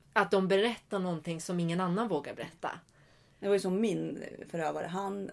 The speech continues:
Speaker 2: var ju då enligt sig själv, det finns ju inga bevis på någonting om någonting, men skitsamma. Han var ju enligt sig själv då utbildad kock och skulle ju hjälpa mig att laga mat.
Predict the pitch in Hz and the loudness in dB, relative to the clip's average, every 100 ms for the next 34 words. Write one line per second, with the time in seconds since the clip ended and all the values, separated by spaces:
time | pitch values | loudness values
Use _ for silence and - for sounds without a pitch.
0 | - 175 165 151 156 - 160 165 - 165 | -12 -8 -4 -4 -2 -2 -4 -4 -6 -2
1 | - 240 202 156 147 139 - - - - | 0 2 0 -4 -8 -8 -10 -8 -8 -8
2 | 139 143 147 151 143 151 226 269 190 196 | -10 -8 -6 -6 -6 0 2 2 0 -2
3 | 160 170 226 - - - - 208 180 160 | -2 -4 -8 -16 -20 -12 -4 2 2 2
4 | 160 160 190 151 143 160 - - 156 - | -2 -4 -2 -2 0 0 -2 -4 -2 0
5 | - - - - - _ - - 170 - | 0 -2 -16 -16 -18 _ -20 -16 -8 -4
6 | 180 185 180 175 208 170 - 247 220 151 | 0 2 2 4 4 2 -2 2 4 4
7 | 147 - 160 143 156 180 - - | 0 -2 -2 0 0 -2 -2 -12